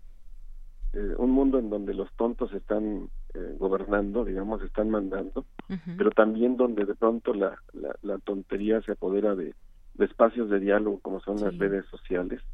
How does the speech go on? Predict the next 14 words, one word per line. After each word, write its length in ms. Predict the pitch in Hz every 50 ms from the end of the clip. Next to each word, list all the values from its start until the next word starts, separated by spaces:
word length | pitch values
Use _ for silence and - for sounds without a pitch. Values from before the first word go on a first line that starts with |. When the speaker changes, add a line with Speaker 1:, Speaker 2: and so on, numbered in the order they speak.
| - - - - - - -
Speaker 2:
Ujú. 320 | 180 170 160 175 170 170 - -
Speaker 1:
Y 80 | - 117
luego, 300 | 120 131 135 139 151 143
pues, 160 | - 120 110
este, 400 | 127 120 - - - 135 117 - - 120
esta 580 | 117 - - - 131 117 104 101 98 90 - - - - - 92 90 80 -
bella 500 | - 117 117 117 117 117 113 104 98 82 - -
defensa 460 | 101 101 - - 104 107 98 - 113
de 100 | 104 -
los 240 | 95 92 90 - -
libros 300 | 95 95 95 95 92 - - -
y 40 | -
de 80 | 80
la, 180 | - - -